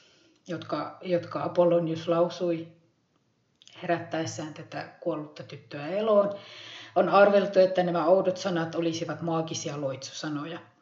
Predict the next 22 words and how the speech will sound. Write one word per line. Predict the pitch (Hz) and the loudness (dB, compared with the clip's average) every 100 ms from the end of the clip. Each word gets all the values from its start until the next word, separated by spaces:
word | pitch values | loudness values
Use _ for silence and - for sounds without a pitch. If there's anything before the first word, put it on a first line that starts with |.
| - | -12
poikkes | 151 143 175 - - | -12 -10 -12 -12 -12
magike. | 135 - 180 - 247 247 - _ _ _ _ _ - - - | -12 -12 -10 -2 -2 -4 -18 _ _ _ _ _ -20 -14 2
Ja, | 190 180 175 175 - | 8 10 10 6 6
ja | 185 175 165 | 8 10 6
sitten | 196 - 175 | -2 0 2
on | 160 | 0
tosiaan | 165 - 170 165 156 - - | -4 -2 0 -2 -6 -8 0
huomautettu, | 165 170 214 220 214 208 | 0 0 -2 -4 0 -2
että, | 202 196 - - _ _ _ _ - | 0 -2 -4 -14 _ _ _ _ -20
ja | |
tuleekin | 170 175 180 180 | -4 -2 -2 -2
mieleen, | 190 196 190 175 | 2 4 4 2
että | - | -2
tosiaan | - 180 185 175 | -4 2 0 4
koht-, | 185 190 - - - | 4 4 -2 -12 0
kohtaus | 185 - 180 180 | 2 4 2 2
muistuttaa | 185 175 170 175 165 175 | 0 -2 -2 -8 -4 -2
Jeesuksen | 165 165 165 - - | 2 2 0 -8 -12
tekemiä | 143 156 156 147 147 | -10 -8 -6 -6 -8
ihmettekoja, | 143 - 151 139 - 139 - 143 - | -10 -12 -12 -12 -12 -14 -12 -14 -12
esimerkiksi | - 156 147 170 147 - 170 | -12 -12 -12 -14 -16 -14 -10
Jauru-, | 151 151 147 147 | -6 -6 -6 -10